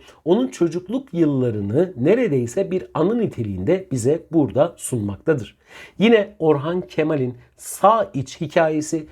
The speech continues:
çocukluğuna ait hikayeleri anlatmaktadır ve anı özelliği de taşır. Peyami Safa'nın Dokuzuncu Harciye Koğuşu biliyorsunuz ilk otobiyografik roman olarak bilinir. Bir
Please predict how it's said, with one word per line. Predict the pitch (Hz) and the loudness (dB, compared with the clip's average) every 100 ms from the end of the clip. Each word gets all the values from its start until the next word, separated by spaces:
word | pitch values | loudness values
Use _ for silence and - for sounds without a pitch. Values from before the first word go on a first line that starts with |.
| _ | _
çocukluğuna | - 139 123 131 135 139 202 143 | -6 -4 -4 -4 -2 0 0 -2
ait | 113 87 80 _ | -4 -6 -12 _
hikayeleri | 165 - 131 110 104 | -6 -2 -2 -2 -6
anlatmaktadır | 101 120 123 151 156 208 208 240 | -4 -4 -2 -4 -2 -2 -2 -6
ve | 185 | -6
anı | 156 175 170 | 0 4 4
özelliği | 139 135 113 110 | 4 0 -2 -6
de | 98 | -10
taşır. | - 76 - - _ - - - | -14 -18 -18 -20 _ -20 -20 -2
Peyami | 170 175 202 233 | 4 6 4 4
Safa'nın | 277 285 302 185 98 | 2 4 2 0 -2
Dokuzuncu | 147 147 175 202 202 | -4 -4 -4 2 6
Harciye | 202 190 262 | 6 4 -4
Koğuşu | 269 180 135 120 | 0 0 0 -6
biliyorsunuz | 139 175 - 123 143 | -2 -2 0 -6 -8
ilk | 170 | -6
otobiyografik | 151 139 139 139 131 135 117 | -6 -4 0 2 2 -4 -4
roman | 123 120 | -2 0
olarak | 160 175 180 180 | 0 0 0 -2
bilinir. | 185 185 208 208 - - _ - | -4 0 0 0 -6 -20 _ -4
Bir | 185 226 | -2 -2